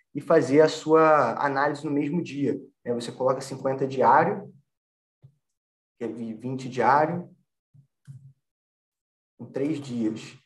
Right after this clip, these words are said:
e o outro é cinquenta diário com um dia. Aí, nesse mesmo dia, que eu tô, quanto mais dinheiro você coloca, mais rápido você consegue colher dados, né? Com esses cinquenta diários, eu já consigo colher várias métricas. E, cara,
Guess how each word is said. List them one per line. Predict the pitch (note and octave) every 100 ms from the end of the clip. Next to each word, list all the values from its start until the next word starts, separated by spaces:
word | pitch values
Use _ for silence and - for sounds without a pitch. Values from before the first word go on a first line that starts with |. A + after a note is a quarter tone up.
| _ _ _
e | A#2
o |
outro | B2 C3+
é | -
cinquenta | - C#3+ D3 D#3
diário | C#3+ D3 D3
com | D#3+
um | E3
dia. | F3+ C3 C#3 C3 - - - - - - _ _ _ _
Aí, | C3 D3
nesse | F3+ G#3 C#4 B3
mesmo | A3 A3+ G#3 E3
dia, | E3+
que | F#3+
eu |
tô, | F#3+ F#3+
quanto | - A3+
mais | G#3 A3+
dinheiro | F#3+ F#3
você | F#3+ F3
coloca, | F3 D3 D#3+ D#3
mais | D#3 E3+
rápido | B2 C#3 D#3+ C#3
você | - -
consegue | C#3+ D#3 -
colher | C#3+ D#3+
dados, | B2 A#2+ -
né? | A#2
Com | -
esses | F3+ -
cinquenta | E3+ E3 E3 E3
diários, | D#3 C3+ D#3 D#3+
eu | D#3+
já | E3+ E3 - _
consigo | D#3+ - F3
colher | F3 E3 E3+
várias | C3+ D3 F3 F#3 F3
métricas. | C#3+ D#3 F#3 F#3 D3+
E, | D3+
cara, | F#3+ E3 -